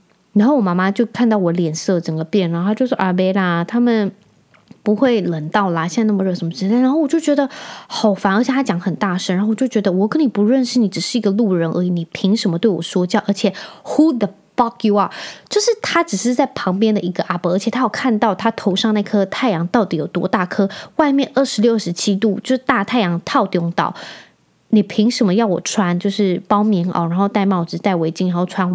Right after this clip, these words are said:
毛袜什么之类的？然后我就觉得好烦哦。然后他还讲很大声，然后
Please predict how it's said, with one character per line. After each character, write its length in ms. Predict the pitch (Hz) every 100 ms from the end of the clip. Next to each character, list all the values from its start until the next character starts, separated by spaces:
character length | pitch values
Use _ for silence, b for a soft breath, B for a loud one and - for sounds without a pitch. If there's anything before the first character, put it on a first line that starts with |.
| 170
毛 200 | 165 165 220
袜 180 | 170
什 120 | 175 -
么 60 |
之 180 | - 185
类 160 | 185 165
的？ 120 | 160
然 100 | 202
后 180 | - 302
我 120 | 254
就 120 | 294
觉 140 | 277
得 120 | 233 196 B B B
好 280 | - - 220
烦 440 | 180 - 202 175 214
哦。 300 | 226 185 -
然 80 | 208
后 140 | 269
他 180 | 311 302
还 120 | 247 220
讲 140 | 185
很 140 | 180 175
大 180 | 233 202
声， 160 | 214
然 100 | 185
后 140 | 190